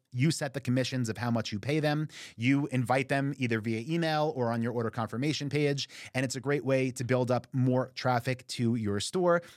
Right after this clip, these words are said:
as long as, of course, you have happy customers, which you obviously should if you want to drop ship for the long term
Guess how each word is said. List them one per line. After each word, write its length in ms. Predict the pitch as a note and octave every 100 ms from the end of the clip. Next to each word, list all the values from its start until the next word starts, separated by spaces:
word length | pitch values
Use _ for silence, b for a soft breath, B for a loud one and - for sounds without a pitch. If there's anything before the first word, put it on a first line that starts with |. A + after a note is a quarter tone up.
| -
as 160 | C3+ C#3
long 300 | C#3 C#3+ C#3
as, 100 | A2+
of 120 | G#2+
course, 260 | C#3+ B2+ -
you 40 |
have 100 | A2
happy 240 | G#2 A#2+ A2+
customers, 560 | C3+ B2+ C3 B2 A2+
which 380 | G#2 A2+ - -
you 140 | A2 F#2+
obviously 460 | A2 A2 - A2
should 420 | - E3+ E3 D#3+ B B -
if 240 | D#3 D#3
you 80 | C#3
want 140 | C3 B2+
to 60 |
drop 220 | A2+ A#2+ -
ship 260 | B2 -
for 280 | - B2 A#2+
the 120 | A2
long 240 | A2 G#2 G#2+
term 340 | D#3+ D#3+